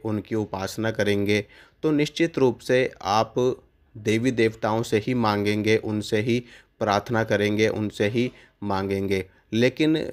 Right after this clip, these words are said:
शक्तियाँ परीक्षा भी लेती हैं और कई बार लोग अहंकारी भी हो जाते हैं, तो अहंकार में आकर के लोग, अ,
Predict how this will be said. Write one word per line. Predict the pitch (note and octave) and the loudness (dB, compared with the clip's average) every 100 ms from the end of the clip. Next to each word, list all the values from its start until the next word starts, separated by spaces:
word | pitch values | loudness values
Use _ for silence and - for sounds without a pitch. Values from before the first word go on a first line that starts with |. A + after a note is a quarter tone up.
| - | -8
शक्तियाँ | - A2+ - B2 C3+ C3+ | -4 -4 -2 0 0 0
परीक्षा | G#2 G2+ - A2 | 0 0 2 2
भी | A2+ A#2+ | 2 2
लेती | A#2+ A#2 A#2 A2+ | 2 0 -2 0
हैं | A2 A2 - _ _ - | 0 -2 -12 _ _ -2
और | A#2 A#2 - | 2 2 2
कई | B2+ B2+ | 2 2
बार | A#2+ A#2+ | 2 2
लोग | A#2 A#2+ A#2 B2 | 2 2 0 -2
अहंकारी | G#2+ A2+ G#2 G2+ G#2 A2+ | -4 -4 -2 0 2 0
भी | A2+ | 2
हो | A2+ | 2
जाते | G#2+ G#2+ G#2 A2 | 2 2 0 -2
हैं, | G#2 | -2
तो | A#2 | -2
अहंकार | A2 A2 A2+ G2 G#2 G#2+ | -2 -4 -6 -2 0 0
में | A2+ A2 | 0 0
आकर | G#2+ A2 G#2+ | 0 0 -2
के | G#2 G#2+ | 0 0
लोग, | G#2+ G#2+ | 2 0
अ, | G#2+ | -2